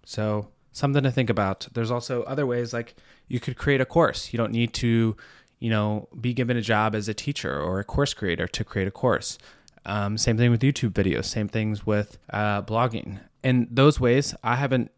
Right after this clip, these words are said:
gone down that path, but those ways you can start charging for people, uh, for things, and you can, you know, list things on Gumroad. So as I mentioned, you know, Paul's journey really has been, he says, like,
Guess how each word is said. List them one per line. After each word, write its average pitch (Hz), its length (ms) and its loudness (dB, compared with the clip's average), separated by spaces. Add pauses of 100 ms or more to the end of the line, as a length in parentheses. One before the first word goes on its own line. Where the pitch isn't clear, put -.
gone 110 200 0
down 110 200 0
that 101 180 -4
path, 160 340 0
but - 220 2 (320)
those 127 260 2
ways 120 380 4
you 113 80 0
can 120 140 -2
start 120 200 2
charging 135 360 2
for 101 160 -4
people, 101 500 -4 (320)
uh, 104 220 -2
for 117 100 -4
things, 107 380 2
and 107 180 2
you 107 80 0
can, 107 300 0 (160)
you 110 100 0
know, 110 80 2
list 101 380 0
things 117 340 0
on 113 180 0
Gumroad. 110 480 -2 (100)
So 135 200 0
as 127 140 2
I 131 40 2
mentioned, 123 600 2 (120)
you 170 60 0
know, 175 60 2
Paul's 151 540 4
journey 127 840 2
really 135 440 2
has 113 280 -4
been, 113 540 0 (100)
he 139 140 -4
says, 117 540 0 (160)
like, 110 280 -8